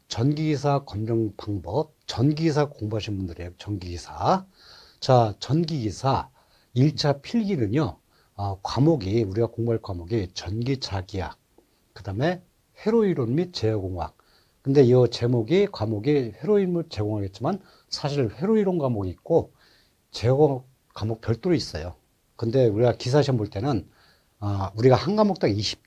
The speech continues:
이십 문제거든요. 이십 문제에서 회로이론 열 문제, 제어공학 보통 열 문제. 그래서 이게 한 과목으로 취급해요.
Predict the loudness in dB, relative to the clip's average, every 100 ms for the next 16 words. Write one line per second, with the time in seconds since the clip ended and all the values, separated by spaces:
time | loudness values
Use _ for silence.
0 | _ _ -6 -4 2 2 2 0 -4 -6
1 | -8 -8 _ -6 -2 0 2 0 -2 -4
2 | -2 -2 -2 -10 -2 2 4 2 2 0
3 | 0 -2 0 -4 -8 -12 -14 _ _ _
4 | _ _ -2 2 2 2 0 -2 -8 -4
5 | -2 2 2 2 -2 -6 -10 _ 0 0
6 | 4 2 0 -4 -4 -2 0 0 0 -2
7 | -6 -10 -16 -16 -16